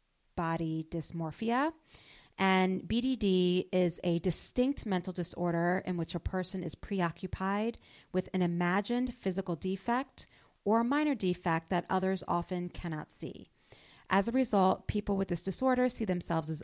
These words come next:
ugly and often avoid social exposure or turn to plastic surgery to try to improve their appearance.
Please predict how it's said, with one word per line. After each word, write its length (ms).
ugly 520
and 140
often 460
avoid 400
social 320
exposure 800
or 120
turn 300
to 60
plastic 500
surgery 640
to 120
try 400
to 160
improve 360
their 160
appearance. 720